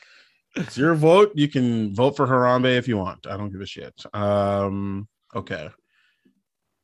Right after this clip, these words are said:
Scale one to ten, how shitty do I think? Wait, what is it? What is even the scale? Scale one to ten. <laughs> Did we talk about how I had mimosas at eight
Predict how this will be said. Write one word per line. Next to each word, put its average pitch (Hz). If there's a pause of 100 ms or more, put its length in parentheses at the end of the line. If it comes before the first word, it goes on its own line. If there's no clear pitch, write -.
Scale 147
one 139
to 135
ten, 127
how 113
shitty 113
do 104
I 98
think? 92 (580)
Wait, 95
what 101
is 123
it? 123
What 113
is 131
even 113
the 92
scale? 67 (200)
Scale 131
one 123
to 131
ten. 127 (840)
<laughs> - (1200)
Did 151
we 208
talk 208
about 196
how 170
I 156
had 151
mimosas 120
at 113 (100)
eight 120